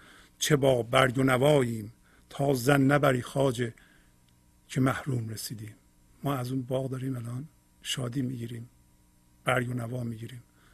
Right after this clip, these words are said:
تو یه دفعه فکر نکنید که ما محروم هستیم. ما از شادی بیکران ایزدی برخورداریم.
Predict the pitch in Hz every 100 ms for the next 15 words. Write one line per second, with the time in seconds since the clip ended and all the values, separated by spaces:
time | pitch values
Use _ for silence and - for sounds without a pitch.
0 | _ - 147 135 127 139 139 - 151 147
1 | 127 117 120 117 127 - _ _ - 135
2 | - 135 117 110 - - 110 _ _ _
3 | _ _ _ _ 127 120 127 127 - 123
4 | 113 123 123 123 - _ _ _ _ _
5 | _ _ _ _ _ _ _ _ _ _
6 | _ _ _ _ _ _ _ _ _ _
7 | _ _ 127 - 135 120 127 123 120 117
8 | 123 _ _ _ _ _ _ _ - 127
9 | 113 113 110 110 107 - _ _ _ _
10 | - 113 104 107 101 107 104 101